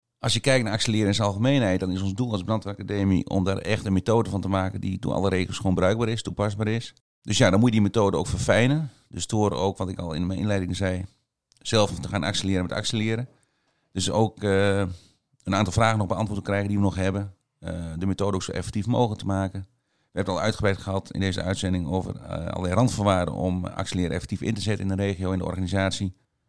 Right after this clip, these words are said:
En daar willen we meer zicht op krijgen. Kijk concreet naar een onderwerp in accelereren, bijvoorbeeld met de smokestopper, dan hebben we drie verschillende doelen.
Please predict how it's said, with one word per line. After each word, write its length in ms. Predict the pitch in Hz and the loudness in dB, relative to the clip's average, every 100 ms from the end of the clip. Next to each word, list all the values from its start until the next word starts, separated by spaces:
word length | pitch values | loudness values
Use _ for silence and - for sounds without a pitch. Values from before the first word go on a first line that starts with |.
| _ _ | _ _
En 100 | - | 2
daar 140 | 113 123 | 4 6
willen 160 | 123 | 4
we 60 | 117 | 6
meer 180 | 117 107 | 6 4
zicht 200 | 131 - | 2 0
op 100 | - | -2
krijgen. 340 | 69 62 - _ _ _ _ - | -2 -2 -6 _ _ _ _ -2
Kijk 300 | 113 110 - | 0 0 0
concreet 360 | 98 117 117 | 0 2 2
naar 100 | 101 | 2
een 80 | 101 | 2
onderwerp 360 | 139 139 98 - | 2 4 4 2
in 80 | - | -2
accelereren, 420 | 90 - 85 98 | -2 -2 -2 -2
bijvoorbeeld 260 | 98 98 | -2 -2
met 100 | 98 | -2
de 60 | 87 | 0
smokestopper, 540 | 120 123 104 85 101 | 2 2 0 -4 -4
dan 200 | 95 95 | -4 -2
hebben 200 | 101 90 | -2 -2
we 60 | 87 | -4
drie 160 | 92 123 | -4 -4
verschillende 380 | - 104 87 | -2 0 0
doelen. 320 | 82 113 156 | 0 -2 -2